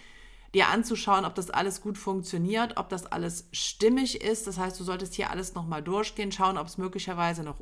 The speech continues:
Unstimmigkeiten gibt und diese dann bei Bedarf ausbessern. Und wenn du dann diese, ähm, sieben Möglichkeiten angewandt hast, ich, ähm, liste sie jetzt nochmal eben auf, nutze viele Zeilenumbrüche,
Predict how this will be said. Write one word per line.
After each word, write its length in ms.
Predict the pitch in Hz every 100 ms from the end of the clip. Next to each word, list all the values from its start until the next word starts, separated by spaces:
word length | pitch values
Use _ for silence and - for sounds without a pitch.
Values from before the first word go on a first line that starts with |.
| -
Unstimmigkeiten 1000 | 233 262 - 233 233 - 220 208 208 196
gibt 280 | 196 190 - - - - -
und 180 | 180
diese 220 | 175 175 175
dann 300 | 165 170 -
bei 160 | 156
Bedarf 480 | 151 165 139 143 - -
ausbessern. 640 | 147 151 - - - 143 151
Und 120 | 151
wenn 140 | 190
du 80 | 233
dann 200 | 214 202
diese, 440 | 190 185 185 175 -
ähm, 340 | 170 170 170 -
sieben 320 | 165 175 190 185
Möglichkeiten 720 | 180 180 170 - 156 147 -
angewandt 600 | - 262 277 254 233 240
hast, 140 | 220 208
ich, 220 | 175 -
ähm, 300 | 160 160 160 -
liste 340 | 180 175 185
sie 120 | 170
jetzt 160 | 160 -
nochmal 280 | 147 151 -
eben 220 | 127 151
auf, 440 | - 190 254 240 - - - - -
nutze 320 | 202 208 202 185
viele 280 | 190 160
Zeilenumbrüche, 1200 | - 202 196 220 208 214 208 202 202 - 196 196